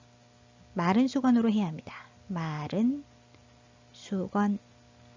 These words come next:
일회용 수건 등으로 손이 물기를 제거한다. 젖은 수건에는 세균이 서식할 수 있으니 사용한 수건은 세탁하여 건조한 후 다시 사용한다. 이, 손이 건조하면 손 씻기 횟수를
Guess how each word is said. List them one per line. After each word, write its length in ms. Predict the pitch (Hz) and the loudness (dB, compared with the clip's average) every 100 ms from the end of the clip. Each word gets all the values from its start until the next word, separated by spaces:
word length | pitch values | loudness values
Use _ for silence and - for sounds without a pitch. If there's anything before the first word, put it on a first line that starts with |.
| - - - - | -20 -20 -20 -6
일회용 420 | 220 226 262 302 311 | 6 8 8 6 2
수건 320 | 285 254 233 | 4 6 6
등으로 440 | 202 170 190 156 | 4 4 4 4
손이 320 | - - 269 269 | -2 0 2 6
물기를 480 | 208 196 233 254 | 6 4 4 2
제거한다. 580 | 254 226 220 196 175 202 - - - - - - | 2 2 2 2 0 -4 -6 -20 -20 -20 -20 -20
젖은 300 | - 196 277 | 0 2 2
수건에는 580 | 285 247 214 170 202 160 - | 4 4 4 4 2 0 -6
세균이 500 | - - 262 269 285 | -6 -2 2 4 2
서식할 480 | 277 302 - - 262 | 2 2 2 0 0
수 120 | - | 2
있으니 440 | 208 - 185 151 - - - - | -2 -2 -4 -4 -12 -20 -20 -18
사용한 460 | - 247 240 240 | 0 4 6 6
수건은 480 | 226 202 170 214 285 | 4 0 2 4 2
세탁하여 600 | - 320 - 294 - 269 | 0 -2 0 0 2 2
건조한 520 | 262 196 196 208 190 165 | 2 4 4 4 2 2
후 180 | 269 330 - - - | 0 0 -10 -20 -18
다시 280 | - 196 247 | -4 0 0
사용한다. 540 | 240 247 233 196 208 220 - - - - - - - - - - - | 2 4 4 2 -2 -8 -14 -20 -20 -20 -20 -20 -20 -20 -20 -20 0
이, 260 | 226 208 147 - - - | 4 6 4 -8 -20 -20
손이 320 | - 339 349 | -4 2 6
건조하면 640 | 302 233 214 180 190 254 165 - - | 8 8 6 4 4 4 2 -8 -20
손 320 | - - 302 294 | -20 -6 -2 0
씻기 360 | 302 285 277 | 0 0 2
횟수를 500 | 247 202 - 190 247 | 2 2 0 2 2